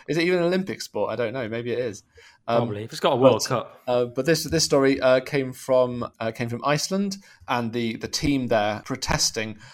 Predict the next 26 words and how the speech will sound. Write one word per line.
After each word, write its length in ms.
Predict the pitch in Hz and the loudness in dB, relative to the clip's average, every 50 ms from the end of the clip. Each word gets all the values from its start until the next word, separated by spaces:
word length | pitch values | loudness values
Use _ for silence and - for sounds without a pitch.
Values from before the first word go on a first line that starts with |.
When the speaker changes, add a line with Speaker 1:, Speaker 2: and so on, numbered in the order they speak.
| - _ _ | -20 _ _
Speaker 1:
um, 260 | - 110 113 113 110 - | -6 -6 -6 -6 -6 -8
and 120 | - 120 117 | -8 -8 -8
complaining 460 | - 113 113 - 131 123 110 107 104 | -8 -6 -2 -2 -2 -2 -2 -4 -6
about 460 | 104 - 113 110 107 - - - - - | -4 -2 -2 -2 -2 -2 -6 -10 -10 -8
this, 340 | - 110 - - - - - _ _ _ _ | -8 -8 -6 -6 -8 -10 -10 _ _ _ _
about 300 | - - - 135 135 123 | -6 -2 2 2 2 2
this 180 | - 127 123 - | 0 -6 -6 -2
rule 320 | 135 160 165 139 117 107 | 0 0 0 0 -2 -2
that 160 | 117 113 110 - | -6 -6 -2 0
they 260 | 131 127 120 123 - | 0 0 0 -2 -2
are, 200 | - 123 120 123 127 | -2 -2 -2 -2 -4
that 160 | 131 123 - | -6 -6 -4
the, 200 | 127 123 120 120 - | -4 -6 -6 -8 -10
the 80 | 123 | -6
World 280 | 123 135 135 123 123 123 | -4 -2 -2 -2 -4 -6
Championship 600 | - 143 131 127 - 123 120 117 - 110 - - _ - - - _ _ _ - | -8 -8 -8 -8 -10 -12 -12 -8 -8 -8 -8 -10 _ -20 -20 -20 _ _ _ -2
is 240 | 139 131 127 123 - | 0 0 0 -2 -4
insisting, 920 | - 151 131 127 - - - - 170 160 - - - 110 95 95 101 - - - - - - _ _ - | -6 -6 -6 -4 -4 -4 -4 -2 -2 -2 -2 -2 -4 -6 -8 -8 -12 -16 -20 -20 -20 -20 -20 _ _ -4
uh, 220 | 117 107 110 117 - | -2 -2 -2 -2 -2
on, 200 | - 131 131 131 - - | -2 -4 -4 -4 -6 -6
on 160 | 147 147 151 - - | -6 -6 -6 -6 -8
extraordinary 1400 | 165 156 - - - - - - - - - 190 202 208 202 190 156 131 120 110 107 - 60 60 58 104 101 - _ _ _ _ _ _ - | -6 -4 -2 0 0 0 0 -2 -4 -2 4 6 6 8 8 6 4 0 -2 -4 -4 -4 -6 -6 -8 -12 -14 -16 _ _ _ _ _ _ -12
requirements 760 | 127 120 - - 139 135 123 113 98 95 95 - - - - - | -10 -6 -2 2 2 2 2 0 -2 -6 -10 -12 -10 -12 -12 -12
for 460 | - - - 117 107 104 104 - - - | -12 -6 -4 -2 0 0 -2 -2 -4 -6
their 140 | - 110 104 | -6 -8 -8
players 520 | - - 135 120 107 95 92 92 - - | -4 -2 -2 0 0 -2 -4 -6 -8 -12